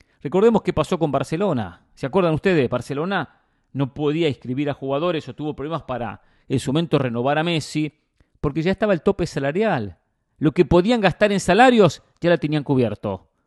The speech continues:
Hay que liberar salarios, hay que liberar jugadores, hay que regalar jugadores, entre comillas, para bajar ese, esos salarios altos y de esa manera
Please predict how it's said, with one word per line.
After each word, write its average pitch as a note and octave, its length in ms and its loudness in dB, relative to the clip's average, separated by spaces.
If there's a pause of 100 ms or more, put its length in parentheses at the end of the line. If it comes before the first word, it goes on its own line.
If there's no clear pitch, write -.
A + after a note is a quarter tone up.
(260)
Hay E3 140 0
que F3 180 0
liberar D#3+ 480 0
salarios, E3+ 640 0
hay E3 120 -2
que D#3+ 140 -2
liberar D3 400 2
jugadores, D#3+ 600 4
hay D#3 80 0
que D3+ 160 0
regalar C#3+ 500 2
jugadores, D#3+ 560 2
entre C3 240 -2
comillas, C#3 800 -2 (800)
para C3 200 0
bajar D#3+ 380 2
ese, A#2+ 400 -4 (220)
esos - 280 -2
salarios D#3+ 520 4
altos F3+ 460 2
y C3+ 100 -2
de D3 80 4
esa D#3+ 200 2
manera E3 500 0